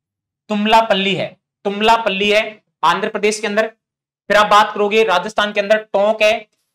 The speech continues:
उदयपुर है, भीलवाड़ा है, सिक्कर है। ये यूरेनियम के प्रमुख भंडारक क्षेत्र हैं, ध्यान रखना,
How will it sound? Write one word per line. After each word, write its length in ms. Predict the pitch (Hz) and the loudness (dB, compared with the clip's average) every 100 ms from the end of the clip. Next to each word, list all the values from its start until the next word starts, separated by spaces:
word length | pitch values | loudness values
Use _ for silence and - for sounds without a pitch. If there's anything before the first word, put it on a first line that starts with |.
| - | -10
उदयपुर 440 | 170 196 202 220 | -2 -2 -2 0
है, 280 | 208 220 170 | 2 2 -2
भीलवाड़ा 480 | 147 147 156 185 202 | -8 -4 2 4 4
है, 160 | 202 214 | 2 -2
सिक्कर 360 | - 220 233 180 | -6 -4 0 0
है। 240 | 110 - _ _ - | -2 -14 _ _ -6
ये 100 | 185 | -4
यूरेनियम 520 | 175 202 214 220 226 | -4 -2 -2 -2 -4
के 140 | 220 240 | -4 -4
प्रमुख 300 | 240 208 202 | -4 -6 -2
भंडारक 440 | 160 165 185 220 | -2 0 0 -2
क्षेत्र 300 | - 247 247 | -4 -4 -2
हैं, 140 | 196 190 | -2 0
ध्यान 140 | 165 | -2
रखना, 240 | 147 110 | -4 -12